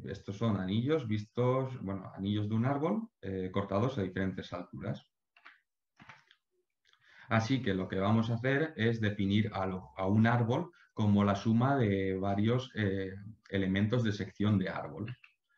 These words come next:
Esto es nuestro árbol, objeto, es una nube de puntos con un árbol, y no sé si se aprecia muy bien, aquí hay unas detecciones rojas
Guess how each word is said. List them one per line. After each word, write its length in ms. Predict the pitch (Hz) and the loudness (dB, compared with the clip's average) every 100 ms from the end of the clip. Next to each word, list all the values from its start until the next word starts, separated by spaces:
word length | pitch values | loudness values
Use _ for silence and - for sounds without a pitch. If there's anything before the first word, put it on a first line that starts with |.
| _ _ _ - | _ _ _ -6
Esto 220 | 104 104 | -4 0
es 40 | |
nuestro 300 | 107 107 113 | 2 2 4
árbol, 460 | 143 160 180 202 202 _ - - _ - | 2 4 2 0 -2 _ -20 -20 _ -4
objeto, 600 | 127 - 156 185 220 220 | -4 0 -2 0 -2 -4
es 160 | 107 92 | -10 -6
una 300 | 92 92 92 | -6 -4 -4
nube 180 | 95 | -4
de 80 | 95 | -4
puntos 340 | 98 131 131 - | -2 -2 -2 -8
con 140 | 90 | -4
un 100 | 92 | -2
árbol, 400 | 135 151 190 214 - _ _ - | -2 -2 -4 -6 -10 _ _ -2
y 240 | 117 120 110 104 - | 2 4 2 -4 -8
no 320 | - 123 123 131 | -8 -2 0 0
sé 380 | 139 139 139 | 0 0 0
si 160 | 135 131 | -2 -4
se 100 | 139 | -2
aprecia 400 | 135 135 - 131 | -2 -2 -2 0
muy 300 | 131 131 131 | 0 0 0
bien, 400 | 135 143 147 175 185 - _ _ _ _ _ _ _ - | 0 2 2 -2 -8 -20 _ _ _ _ _ _ _ -6
aquí 720 | 113 110 - 131 143 151 - | -4 -4 -2 0 0 -2 -8
hay 400 | - 120 127 - - | -2 2 2 -2 -2
unas 520 | 120 120 123 123 _ _ _ _ _ _ _ _ _ _ _ | 2 4 2 0 _ _ _ _ _ _ _ _ _ _ _
detecciones 720 | 123 123 123 120 131 131 127 | -2 -2 -2 -2 0 0 -2
rojas 580 | 123 143 143 135 147 - | -2 -2 0 -4 -4 -10